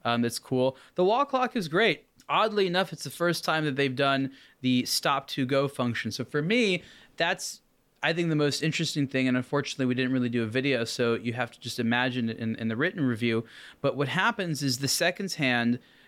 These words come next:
uh, is a sweeping one, and it stops at, like, the sixty minute mark for, like, a second or two, and then it just jumps ahead, uh, to, like, the two second mark, and then it keeps going. And that is so that if you're a train conductor and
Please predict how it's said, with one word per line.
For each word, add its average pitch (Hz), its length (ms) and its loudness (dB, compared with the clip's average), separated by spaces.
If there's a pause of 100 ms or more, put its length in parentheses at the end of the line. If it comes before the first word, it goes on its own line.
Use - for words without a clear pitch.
(120)
uh, 120 140 2
is 165 200 2
a 196 60 0
sweeping 131 480 0
one, 117 320 0 (280)
and 139 100 2
it 135 180 -4
stops - 920 -2
at, 135 240 0 (320)
like, 131 160 -6
the 127 100 -4
sixty - 440 -4
minute 156 260 0
mark 127 420 0 (340)
for, 131 240 0
like, 120 460 0
a 120 60 -10
second 117 520 0
or 120 80 -2
two, 117 360 0
and 123 120 2
then 135 120 2
it 131 80 0
just 131 260 -6
jumps 156 360 -2
ahead, 131 500 0 (360)
uh, 113 140 0
to, 117 140 -10
like, 117 180 -2
the - 60 -20
two 156 180 -2
second 127 400 -2
mark, 117 320 2
and 120 100 -2
then 127 120 2
it 117 80 -2
keeps 117 260 -4
going. 110 440 0 (200)
And 143 160 2
that 160 240 2
is 165 160 0
so 151 240 2
that 139 140 -2
if 135 120 -2
you're 135 120 2
a 123 40 2
train 214 300 0
conductor 127 800 0 (440)
and 127 500 2